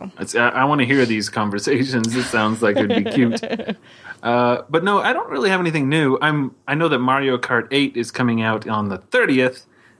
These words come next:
Speaker 1: and I can't wait to buy that because I know my daughter and I are gonna have a blast playing that game.
Speaker 2: Oh, fun.
Speaker 1: So
Speaker 2: Mario
Speaker 1: I'm
Speaker 2: Kart,
Speaker 1: waiting for
Speaker 2: right.
Speaker 1: that. But other than that, no, not, nothing really new.
Speaker 2: And that's for the Wii U, right?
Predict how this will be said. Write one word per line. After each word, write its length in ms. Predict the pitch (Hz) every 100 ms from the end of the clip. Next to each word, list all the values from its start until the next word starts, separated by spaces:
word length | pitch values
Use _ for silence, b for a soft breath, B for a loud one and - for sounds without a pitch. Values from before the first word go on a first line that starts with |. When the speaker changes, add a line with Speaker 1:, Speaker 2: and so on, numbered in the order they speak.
| -
Speaker 1:
and 240 | 123 120
I 140 | 120
can't 340 | 117 - 151 -
wait 240 | 135 135
to 80 | -
buy 300 | 117 123 127
that 240 | 127 127 120
because 240 | 117 110
I 60 | 110
know 140 | 120
my 140 | 113
daughter 340 | 101 113 117 113
and 140 | 110
I 200 | 117 113
are 140 | 107 110
gonna 200 | 113 98
have 160 | 110
a 80 | 98
blast 880 | 87 - - 135 123 110 113 - - -
playing 340 | 123 113 104
that 180 | 101 98
game. 300 | 101 107 104 -
Speaker 2:
Oh, 180 | 220 226
fun. 840 | 220 - 247 294 262 220 190 180
Speaker 1:
So 140 | 196 107
Speaker 2:
Mario 280 | 104 101 -
Speaker 1:
I'm 60 |
Speaker 2:
Kart, 20 | 156
Speaker 1:
waiting 220 | 240 170
for 100 | 151
Speaker 2:
right. 120 | 127
Speaker 1:
that. 100 | -
But 140 | 131 139
other 160 | 156
than 140 | 147 135
that, 200 | 131 104
no, 220 | 220 285
not, 400 | 285 302 302 320
nothing 540 | 285 349 277 - 170
really 480 | 131 131 135 131 131
new. 420 | 117 107 117 117 110 _
Speaker 2:
And 80 | 254
that's 160 | 254
for 140 | - 254
the 60 |
Wii 220 | 233 226 220
U, 240 | 214 208
right? 360 | 180 170 175 220